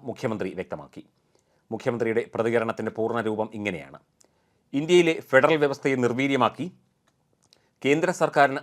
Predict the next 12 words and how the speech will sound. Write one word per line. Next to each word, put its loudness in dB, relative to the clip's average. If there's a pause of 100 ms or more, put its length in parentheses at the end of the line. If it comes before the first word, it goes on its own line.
സർവാധികാരം 4
നൽകാനുള്ള 2 (160)
ഒളിപ്പിച്ചു -4
വെച്ച -4 (160)
അജണ്ടയാണ് 2 (400)
ഒരു -2
രാജ്യം 2 (120)
ഒരു -4
തെരഞ്ഞെടുപ്പ് 0 (120)
എന്ന -4 (120)
നിലപാടിന് 2
പിന്നിൽ. -10